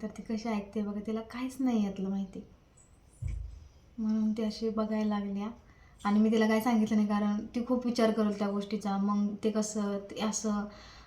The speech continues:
आणि आधी ते आजार आहे, मग ती जास्त विचार करेल की मला पण तसं होणार का?" म्हणून मी तिला काय सांगितलं नाही असल्या गोष्टी. म्हटलं, "जेव्हा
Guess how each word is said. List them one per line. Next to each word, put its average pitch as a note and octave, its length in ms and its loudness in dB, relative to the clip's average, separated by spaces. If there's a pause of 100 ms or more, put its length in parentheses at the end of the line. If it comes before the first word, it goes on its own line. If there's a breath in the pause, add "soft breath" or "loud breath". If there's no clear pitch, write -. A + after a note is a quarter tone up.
आणि G#3+ 140 4
आधी G#3+ 220 4
ते A3 200 2
आजार A3 340 4
आहे, G#3+ 80 4
मग G#3+ 220 6
ती A3+ 60 2
जास्त A3 240 2
विचार A3 220 2
करेल G#3 280 -2
की A3 80 -4
मला G#3+ 240 4
पण A3 240 0
तसं A3+ 180 0
होणार G#3 200 2
का?" G#3+ 140 -6
म्हणून G#3 240 4
मी G#3 160 2
तिला G#3+ 120 0
काय G#3+ 200 -2
सांगितलं G#3+ 420 0
नाही G3+ 140 -2
असल्या G#3 220 -4
गोष्टी. G#3 300 -8 (500 loud breath)
म्हटलं, G#3+ 260 4
"जेव्हा G#3+ 500 0